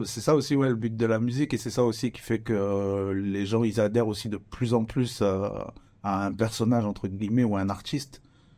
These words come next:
Euh, c'est vrai que si tu te dévoiles de plus en plus, forcément, après, on s'identifie plus, et c'est ça aussi qui fait que on va peut-être plus kiffer ta musique. Et, euh, est-ce que c'est aussi, euh, peut-être le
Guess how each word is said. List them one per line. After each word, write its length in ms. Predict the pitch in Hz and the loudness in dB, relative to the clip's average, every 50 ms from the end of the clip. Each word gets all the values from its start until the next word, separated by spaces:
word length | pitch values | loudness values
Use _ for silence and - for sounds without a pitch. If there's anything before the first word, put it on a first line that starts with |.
| _ _ _ - | _ _ _ -6
Euh, 280 | 98 95 95 95 90 92 | -4 -4 -4 -4 -6 -6
c'est 140 | - - | -4 0
vrai 120 | 98 104 110 | 2 2 2
que 80 | 107 | 0
si 140 | - - 131 | -2 -10 -8
tu 140 | - - 113 | -6 -6 -4
te 60 | 107 | 0
dévoiles 360 | 104 113 113 110 117 113 113 | 2 4 4 6 6 6 6
de 80 | 110 110 | 4 0
plus 240 | 110 - 110 107 110 | -4 -4 -4 -2 0
en 100 | 107 110 | -2 -2
plus, 260 | 107 - 139 135 135 | -2 -2 -2 -2 0
forcément, 840 | - 120 101 - - 113 104 117 120 120 123 123 127 120 117 104 | 0 -2 -2 -2 0 0 2 2 2 2 2 2 2 2 0 0
après, 240 | 98 95 - - 117 | -2 -4 -6 -6 -6
on 80 | 107 101 | -4 -4
s'identifie 520 | - - 101 98 101 101 - - - 110 | -4 -4 -2 -2 -4 -4 -8 -12 -10 -12
plus, 480 | 107 - - 113 117 123 123 120 123 - | -10 -6 -2 0 2 2 2 0 -2 -4
et 280 | 110 90 90 95 92 92 | -4 -4 -2 -4 -4 -6
c'est 160 | 92 - 113 | -6 -6 -6
ça 160 | 98 101 101 98 | -2 0 2 2
aussi 280 | 101 98 - - 110 | 0 0 -2 -4 -4
qui 100 | - - | -6 -6
fait 180 | - - 120 104 | -6 -4 -4 -4
que 220 | - - 98 90 90 90 - - - - - - | -2 0 0 0 0 -2 -6 -8 -12 -16 -10 -6
on 80 | - | -4
va 180 | 73 82 85 - - - | -2 -2 -4 -6 -8 -8
peut-être 260 | - 95 - 87 - - | -8 -6 -6 -6 -8 -8
plus 220 | - - 110 - | -10 -10 -10 -10
kiffer 280 | - - 104 - 113 101 | -10 -10 -8 -6 -4 -2
ta 140 | 107 101 | 0 0
musique. 440 | 98 98 95 107 120 120 - - - - - - - - - - _ _ - | 0 0 0 0 -2 -4 -6 -12 -20 -20 -20 -20 -20 -20 -20 -20 _ _ -2
Et, 160 | 98 107 110 | 0 0 2
euh, 80 | 107 - | 2 2
est-ce 160 | 113 113 - | 0 0 -2
que 100 | - 135 | -4 -4
c'est 160 | - - 143 | -2 0 0
aussi, 420 | 135 131 127 - - 160 165 165 | 0 0 0 -2 0 2 4 6
euh, 280 | 156 147 143 139 135 131 | 6 6 6 4 2 2
peut-être 380 | 127 - 131 131 143 143 139 - | 0 -2 0 0 0 0 0 0
le 500 | 135 131 127 127 127 123 123 123 123 | 0 0 2 2 2 0 0 -2 -2